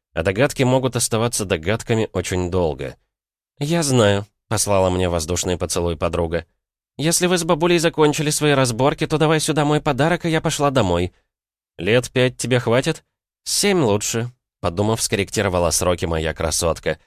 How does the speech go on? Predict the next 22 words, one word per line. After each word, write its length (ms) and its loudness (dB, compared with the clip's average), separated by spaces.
«Его 220 0
же 100 0
ещё 220 2
подлечить 580 -2
надо, 220 2
чтоб 260 -4
не 120 0
помер 320 0
в 80 -16
процессе. 600 -2
Ну 140 2
и 40 4
заодно 340 2
посмотрю, 480 0
как 160 -4
там 140 2
наши 220 0
ребятки 440 0
продолжают 580 0
резвиться 540 -2
или 180 0
подзатихли». 800 -4